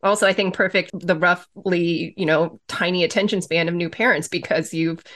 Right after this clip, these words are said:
you know, <laughs> you've got a kid who's, you're just trying to keep alive at this point. So I loved everything about that. And, you know, I'm curious because this process sounded partially like what you thought it might be and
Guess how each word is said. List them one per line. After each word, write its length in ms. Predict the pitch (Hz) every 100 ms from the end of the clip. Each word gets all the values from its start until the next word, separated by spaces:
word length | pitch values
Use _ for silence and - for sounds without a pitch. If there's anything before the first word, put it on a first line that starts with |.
| - -
you 120 | 180
know, 140 | 170 175
<laughs> 220 | 208 -
you've 140 | 233
got 220 | 214 185
a 80 | 185
kid 260 | 185 220 220
who's, 460 | 185 165 165 - -
you're 480 | 165 170 180 180
just 220 | 185 185 -
trying 180 | 190
to 60 | 190
keep 180 | 185 185
alive 420 | 147 160 311 160
at 120 | 143
this 160 | - -
point. 320 | - 120 - _ _ _ _
So 140 | - 196
I 80 |
loved 320 | 185 202 240 -
everything 340 | 208 208 180
about 340 | 156 165 185 156
that. 240 | 127 117
And, 180 | 165 170
you 60 | 175
know, 160 | 180 - 185
I'm 200 | 214 247
curious 480 | - 160 156 156
because 540 | - 170 - 156 156 - - - - -
this 160 | 190 -
process 480 | 226 196 - 180
sounded 400 | - 175 165 165 -
partially 420 | - 180 175 -
like 220 | 175 160 170
what 160 | 165
you 80 | 160
thought 220 | 156 160
it 80 | 165
might 180 | 160 151
be 160 | 156
and 160 | 160 156